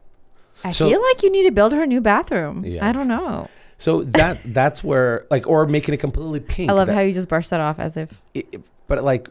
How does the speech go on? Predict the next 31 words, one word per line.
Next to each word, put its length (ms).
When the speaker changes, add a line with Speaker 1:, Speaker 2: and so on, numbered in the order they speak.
Speaker 2:
even 240
if 120
it's, 120
like, 240
pink, 380
like, 160
turning 200
Speaker 1:
Yeah. 80
Speaker 2:
the 40
bathroom 300
into 160
pink, 160
Speaker 1:
Yeah. 140
Speaker 2:
that, 120
that, 180
again, 200
that, 200
that's 220
creative 720
enough 380
to 100
be 120
Speaker 1:
Mm-hmm. 60
Speaker 2:
like, 220
"I 80
built 260
her 100
a 60
Barbie 360
bathroom." 500
Like, 300